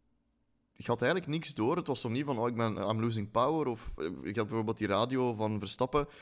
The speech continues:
dat hij problemen had met zijn downshifts, dat er dan engine braking was of zoiets. Maar je had niks, er kwam niks door van Leclerc. En dan ineens was het,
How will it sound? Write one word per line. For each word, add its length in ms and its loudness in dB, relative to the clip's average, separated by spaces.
dat 120 2
hij 100 8
problemen 400 4
had 160 -2
met 120 0
zijn 200 0
downshifts, 600 0
dat 140 0
er 80 -2
dan 180 2
engine 320 -2
braking 320 -2
was 180 -4
of 60 -8
zoiets. 440 -6
Maar 200 4
je 120 -2
had 180 0
niks, 340 0
er 60 2
kwam 200 0
niks 220 -2
door 240 4
van 160 -2
Leclerc. 680 -2
En 140 0
dan 140 0
ineens 260 -2
was 140 0
het, 80 -10